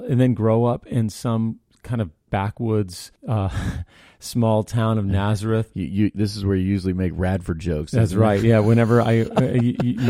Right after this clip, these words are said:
Speaker 2: I've
Speaker 1: know,
Speaker 2: heard you in the past say,
Speaker 1: <laughs>
Speaker 2: like, like a place like Radford.
Speaker 1: Can anything good come of Radford?
Speaker 2: <laughs> Yeah,
Speaker 1: Uh,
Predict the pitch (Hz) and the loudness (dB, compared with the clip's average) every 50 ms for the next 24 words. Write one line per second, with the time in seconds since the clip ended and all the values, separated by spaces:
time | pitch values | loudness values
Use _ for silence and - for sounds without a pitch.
0 | 120 117 160 165 139 151 165 160 143 131 139 135 123 117 113 113 - - 123 123 | 4 6 6 6 8 6 6 4 4 2 2 2 2 2 0 -2 -2 0 2 2
1 | 110 87 87 87 120 117 113 117 104 98 104 - - - - - 123 - - 165 | 2 2 2 2 2 2 2 2 2 0 0 -2 -4 -8 -10 -10 -8 0 2 2
2 | 165 160 - - - - 156 - 175 - 160 160 135 - 107 110 120 160 180 175 | 2 4 2 -2 0 2 2 2 2 2 2 0 0 0 0 0 2 2 0 -2
3 | - - 117 110 135 120 113 113 120 123 123 - 131 123 107 117 110 107 110 101 | -2 0 2 4 4 6 6 6 6 4 4 4 2 2 2 2 2 2 0 -2
4 | - - 120 113 113 113 240 208 107 101 107 113 98 - 127 127 120 117 - 135 | -2 -2 0 2 2 2 2 2 2 2 0 0 -2 -2 -4 -4 -4 -2 0 0
5 | 131 - - - - 131 117 101 | 0 0 -2 -4 -4 -4 -4 -6